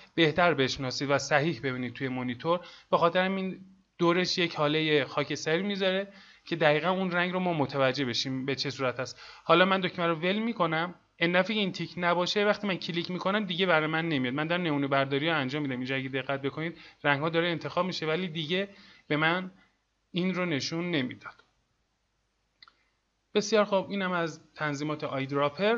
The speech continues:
این بخش هم مربوط به بخش تری دی ها می‌شه که قطعاً بعداً دوره جداگونه‌ای برای فتوشاپ خواستیم، اه، خواهیم ساخت، اه، در خصوص تری دی ها که، اه، روی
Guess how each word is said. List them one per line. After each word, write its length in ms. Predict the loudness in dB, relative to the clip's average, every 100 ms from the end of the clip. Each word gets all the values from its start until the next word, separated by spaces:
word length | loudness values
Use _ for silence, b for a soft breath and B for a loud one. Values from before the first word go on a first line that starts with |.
| -2 -14 _ _ _ _ _ _
این 180 | 0 4
بخش 260 | 4 4
هم 80 | 2
مربوط 300 | 4 4 4
به 120 | 0
بخش 280 | 4 4 4 2 4 4 2 0 -4
تری 260 | 0 0
دی 120 | 0
ها 160 | 2 2
می‌شه 400 | 2 -2 -4 -8 -12 _ -2
که 160 | 0
قطعاً 420 | 8 8 8 2
بعداً 320 | 4 4 2 0
دوره 440 | 2 2 4 2
جداگونه‌ای 640 | 0 2 2 2 0 2
برای 180 | 4 4
فتوشاپ 420 | 2 -6 -4 0
خواستیم، 440 | 2 2 0 -8 -6
اه، 260 | -4 -2 -4
خواهیم 340 | -2 -2 -2
ساخت، 320 | -2 -2 -2 -8 -8
اه، 160 | -4
در 160 | -2 -2
خصوص 440 | -2 -8 -8 0 0 0 B B B B -4
تری 260 | 0 2
دی 120 | 2
ها 320 | 2 8 8 8
که، 360 | 4 2 2 -2 b b b b b -4
اه، 260 | -2 0
روی 600 | -2 0 4 6 6 2